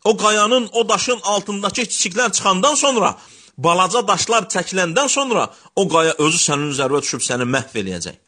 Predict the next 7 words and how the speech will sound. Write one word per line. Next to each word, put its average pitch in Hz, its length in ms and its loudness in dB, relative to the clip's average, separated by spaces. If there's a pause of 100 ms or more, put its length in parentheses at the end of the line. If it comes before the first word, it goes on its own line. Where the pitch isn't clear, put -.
(800)
Şeytanın 139 540 0
bu 131 60 4
yoluna 113 300 2
tabe 104 280 0
olma. 95 340 -2 (680)
Şeytanın 139 560 0
yoluna 147 600 2